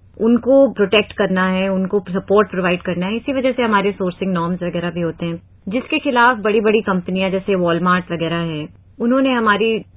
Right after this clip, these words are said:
एफडीआई policy के खिलाफ भी कुछ सवाल उठाए हैं कि ये थोड़ी पिछड़ी हुई है और आजकल के ग्लोबल trade norms के, को दिमाग में रखते हुए शायद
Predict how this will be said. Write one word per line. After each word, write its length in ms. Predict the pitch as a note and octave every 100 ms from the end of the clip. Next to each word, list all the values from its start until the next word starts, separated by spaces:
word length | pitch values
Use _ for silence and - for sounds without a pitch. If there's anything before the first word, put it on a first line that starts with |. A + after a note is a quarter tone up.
| -
एफडीआई 360 | F3 E3 F#3+ F#3+
policy 440 | E3+ E3+ F3 F#3
के 360 | F3+ F3+ E3+ -
खिलाफ 320 | F3 E3+ E3
भी 300 | F3+ F#3 D#3+ -
कुछ 100 | F3 - - -
सवाल 300 | E3+ E3 E3
उठाए 340 | D#3+ D#3 D#3+
हैं 320 | E3 D#3+ D#3+ D#3+ _ - -
कि 160 | F#3
ये 160 | E3+ E3+
थोड़ी 340 | - F3+ E3+
पिछड़ी 380 | E3+ G3 - G3+
हुई 240 | F#3 E3+ D#3+
है 400 | E3+ D#3 D#3+ E3
और 100 | D#3+ -
आजकल 400 | E3 E3+ - E3
के 300 | - E3 D#3
ग्लोबल 600 | _ - - G3 F3+ G3+
trade 260 | F3+ F#3 F3+
norms 220 | F3 F3
के, 480 | - F#3 E3+ D3+ -
को 380 | - _ -
दिमाग 280 | F#3 F#3 F3+
में 120 | F#3
रखते 280 | E3+ E3+ -
हुए 340 | F3+ F3 C4 B3+
शायद 360 | A#3 G#3 G3